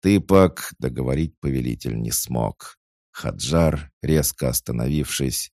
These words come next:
используя инерцию своего рывка, сжав зубы,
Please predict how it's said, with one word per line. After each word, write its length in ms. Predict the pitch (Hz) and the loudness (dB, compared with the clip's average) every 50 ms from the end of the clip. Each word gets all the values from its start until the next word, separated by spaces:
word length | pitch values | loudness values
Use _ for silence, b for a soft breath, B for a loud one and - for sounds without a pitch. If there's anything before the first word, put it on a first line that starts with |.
| _ _ _ | _ _ _
используя 760 | 62 64 - - - 82 85 80 69 60 62 64 62 - - _ | -6 -6 -6 -2 0 2 2 2 2 0 -2 -2 -4 -4 -4 _
инерцию 640 | 69 69 69 76 76 73 - - - - 64 60 55 | -4 -2 0 0 0 0 0 -2 -4 -4 -4 -4 -4
своего 440 | - - - 60 64 62 65 67 64 | -4 -4 -4 -4 -2 -2 -2 -2 -2
рывка, 680 | 62 60 - - - _ - 78 78 78 73 71 73 - _ - | -2 -4 -8 -10 -12 _ 0 2 2 4 2 0 -2 -8 _ -10
сжав 480 | - - - - - 76 69 62 - | -6 -6 -4 -2 0 0 0 0 -2
зубы, 600 | - - - - 80 82 78 67 78 76 76 71 | -4 -4 -2 0 0 -2 0 0 0 0 0 -2